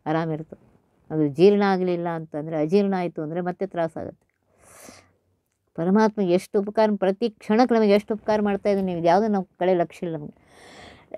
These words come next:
ಅನ್ನದ ಋಣ, ಜಾಗದ ಋಣ ಅದಿದೆ.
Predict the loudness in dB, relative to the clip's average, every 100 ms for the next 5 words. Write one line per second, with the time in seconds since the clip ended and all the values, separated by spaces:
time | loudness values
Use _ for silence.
0 | -6 -6 _ 4 4 6 4 6 2 0
1 | -14 _ _ _ _ _ _ _ _ _
2 | -12 -4 0 2 2 2 2 2 2 2
3 | 4 4 2 0 -2 -2 -2